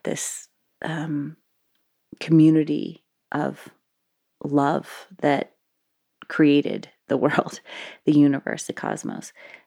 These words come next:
Um, so if I can remember that and then come with this, what, um, one of my teachers calls it a, a hermeneutic of trust, which I don't even really understand the word hermeneutic, but it has something to do with the lens of interpretation or how you interpret.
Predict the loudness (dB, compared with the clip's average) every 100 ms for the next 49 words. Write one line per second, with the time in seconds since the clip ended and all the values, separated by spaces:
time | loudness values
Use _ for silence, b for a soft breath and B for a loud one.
0 | -4 0 0 2 2 2 2 2 4 4
1 | 6 6 4 2 -2 -4 -4 -2 2 4
2 | 4 0 -4 _ -4 2 4 4 2 2
3 | 0 0 -6 -2 -2 -2 -8 -6 -8 -12
4 | _ _ _ _ -8 2 6 6 4 0
5 | -6 -8 -6 -6 -4 -6 -6 _ -6 -4
6 | -4 -8 -4 4 6 6 6 4 2 -2
7 | -10 -8 -8 -8 -10 -12 -16 _ -6 -6
8 | -10 B B B 2 4 6 6 4 2
9 | 0 0 -2 -2 -2 -4 -2 -2 0 0
10 | 0 -2 -2 -4 -4 -4 0 2 2 2
11 | 0 0 0 0 0 -2 -4 -4 -4 -6
12 | -6 -4 -4 -4 -4 -2 0 2 0 -2
13 | -4 -4 -6 -6